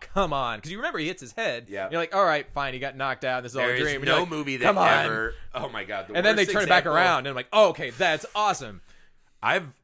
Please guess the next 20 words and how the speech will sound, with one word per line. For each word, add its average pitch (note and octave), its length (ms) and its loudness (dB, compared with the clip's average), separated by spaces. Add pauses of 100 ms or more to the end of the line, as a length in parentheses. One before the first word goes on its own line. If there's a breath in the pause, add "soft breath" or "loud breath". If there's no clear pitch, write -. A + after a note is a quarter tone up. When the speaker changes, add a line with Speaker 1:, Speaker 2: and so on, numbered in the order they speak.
(240)
Speaker 2:
wanted C3 300 -8
to D3 100 -8
burn B2+ 400 -2
theaters G#2 440 -8
down F#2 260 -4
because F#2 360 -6
of D#2 80 -12
this. D2+ 280 -14
Like, C3+ 240 -2
Speaker 1:
<laughs> - 320 -12
Speaker 2:
my B2+ 120 2
wife C#3 300 -4
made C#3+ 200 -6
me C3+ 80 -10
go B2 140 -6
see C3 140 -8
all B2 120 -2
the A2 60 -10
Twilight G#2 460 -6
movies. B2 420 -10